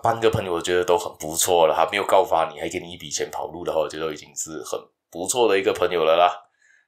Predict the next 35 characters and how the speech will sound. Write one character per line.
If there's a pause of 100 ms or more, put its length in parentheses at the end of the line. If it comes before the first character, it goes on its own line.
大
家
可
以
想
想
看，
你
身
边
的
朋
友
到
底 (140)
有
没
有 (200)
这
一
些
的
朋
友
呢？
你
有
一
个
班
的
朋
友，
还
是